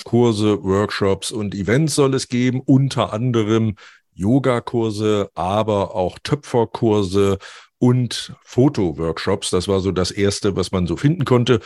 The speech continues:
Da kommt dann sicher im Laufe der Zeit das eine oder andere noch dazu.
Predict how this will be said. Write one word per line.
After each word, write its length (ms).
Da 100
kommt 260
dann 140
sicher 240
im 100
Laufe 280
der 140
Zeit 200
das 140
eine 200
oder 200
andere 320
noch 180
dazu. 380